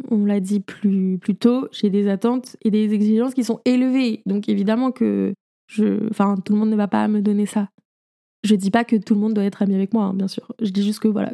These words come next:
quand je rencontre certaines personnes, ça m'arrive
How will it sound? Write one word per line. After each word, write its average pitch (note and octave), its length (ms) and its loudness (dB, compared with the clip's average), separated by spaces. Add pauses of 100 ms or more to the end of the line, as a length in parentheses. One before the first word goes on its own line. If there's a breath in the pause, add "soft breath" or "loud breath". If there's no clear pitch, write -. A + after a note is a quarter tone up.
quand A3 140 0
je G#3+ 100 0
rencontre G#3+ 260 0
certaines G#3+ 260 2
personnes, A3+ 300 0
ça A3 140 0
m'arrive A3 800 2